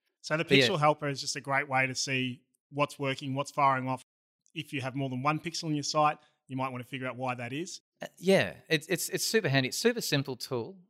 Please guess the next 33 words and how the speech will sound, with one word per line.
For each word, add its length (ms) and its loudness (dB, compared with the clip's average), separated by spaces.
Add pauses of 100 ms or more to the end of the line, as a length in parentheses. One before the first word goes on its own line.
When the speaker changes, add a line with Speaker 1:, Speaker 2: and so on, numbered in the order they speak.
(180)
Speaker 2:
and 320 4
it's, 200 -6
it's 180 -14
basically 280 2
just 140 -8
a 60 -2
one-click 500 -6
tool. 360 -6
It 120 -16 (340)
Speaker 1:
Yep. 100 -6
Speaker 2:
monitors 400 -2
it 80 -10
live. 420 -4 (300)
Speaker 1:
Yep. 120 -6
Speaker 2:
And 180 0
it's, 200 -6
it's 180 -6
amazing 440 2
when 220 0
a 80 -8
lot, 260 4 (100)
when 160 -2
customers 460 -2
come 280 -2
to 120 -12
us, 360 -16 (380)
the 60 -4
amount 300 4
of 100 -8
customers 520 -2
that 120 -8
we 140 -4
see 580 -2